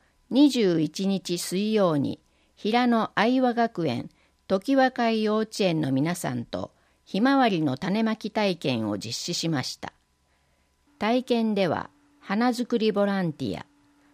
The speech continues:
レッドハリケーンズ大阪の選手の皆さんにご参加いただき、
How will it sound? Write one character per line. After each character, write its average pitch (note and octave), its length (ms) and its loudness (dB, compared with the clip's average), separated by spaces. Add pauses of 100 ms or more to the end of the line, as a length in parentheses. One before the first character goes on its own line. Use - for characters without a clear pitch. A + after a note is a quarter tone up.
(260)
レ F#3 140 2
ッ F#3+ 140 0
ド A#3+ 100 -2
ハ B3+ 160 -4
リ A#3+ 120 -4
ケ A#3+ 240 2
ー G3 120 0
ン D#3+ 40 0
ズ C#3+ 140 0
大 F3+ 220 2
阪 G3 300 -4
の F3 180 0
選 B3+ 300 0
手 F#3+ 160 -2
の D3+ 100 2
皆 D#3+ 260 0
さ F3 220 -2
ん C#3 140 0
に - 240 -4
ご E3+ 100 -2
参 A3+ 300 -2
加 A#2 160 -4
い B2 100 -4
た B2+ 120 -4
だ B2 140 -6
き、 - 320 -10